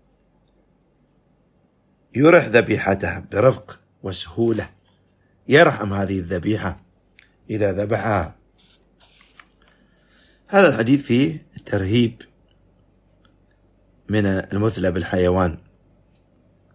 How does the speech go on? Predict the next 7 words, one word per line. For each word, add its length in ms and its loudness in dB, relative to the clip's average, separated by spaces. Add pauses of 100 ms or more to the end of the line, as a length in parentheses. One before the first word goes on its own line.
(880)
وفيه 340 0
الأمر 380 -2
بتحسين 560 2
القتل 360 -2
والذبح. 540 -6 (1700)
حديث 340 2
صحيح 480 -6